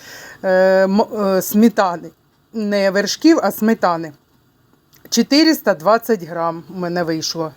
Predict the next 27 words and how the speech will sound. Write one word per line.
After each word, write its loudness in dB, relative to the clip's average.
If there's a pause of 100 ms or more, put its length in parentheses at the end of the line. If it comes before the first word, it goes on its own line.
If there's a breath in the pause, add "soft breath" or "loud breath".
з -12
літра 0
сметани. -10 (1200 loud breath)
Це 2
хороший -4
виход. -10 (1900 soft breath)
Із -4
сметани 2
той, 0
що -4
я 2
роблю -6
із -4
вершків. -4 (380 loud breath)
То, -2
що -2
я 2
вам 0
розказувала, -2 (120)
що -2
робиться 0
вершки 0
і -2
молоко 2
наполовину. 0 (840 soft breath)
Так -2
що, -8